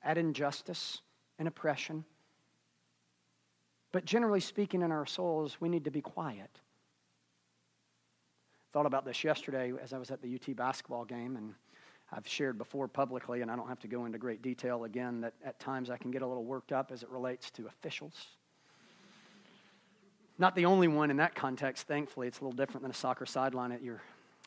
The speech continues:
uh, child's game, where it's a little, voice can stand out a little bit more. But I thought yesterday, how,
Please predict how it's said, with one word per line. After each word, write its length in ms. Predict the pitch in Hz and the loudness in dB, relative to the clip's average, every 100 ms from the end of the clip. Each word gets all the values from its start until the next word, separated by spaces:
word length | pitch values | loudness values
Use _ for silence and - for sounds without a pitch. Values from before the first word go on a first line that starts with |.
| - | -14
uh, 260 | 143 120 113 | -10 -8 -8
child's 420 | - 131 127 117 | -6 -4 -2 -4
game, 340 | 120 131 123 120 | -2 -2 0 -4
where 60 | |
it's 120 | 123 123 | -6 -8
a 40 | |
little, 200 | 127 110 - _ _ _ _ _ - _ - - | -6 -8 -12 _ _ _ _ _ -20 _ -20 -6
voice 240 | 127 123 | -4 -4
can 140 | - 127 | -6 -10
stand 260 | - 120 | -8 -4
out 140 | 127 123 | -2 -2
a 40 | |
little 200 | 117 117 | -4 -8
bit 180 | 113 131 | -10 -10
more. 240 | 123 127 - - _ _ _ - - - _ _ _ 302 - - - - - 262 _ - - | -10 -12 -16 -20 _ _ _ -20 -20 -20 _ _ _ -20 -20 -20 -20 -20 -20 -20 _ -8 10
But 80 | 240 | 12
I 80 | |
thought 260 | 240 311 269 | 12 12 12
yesterday, 540 | 240 247 - 214 202 190 | 10 8 6 6 8 8
how, 320 | 285 370 | 4 4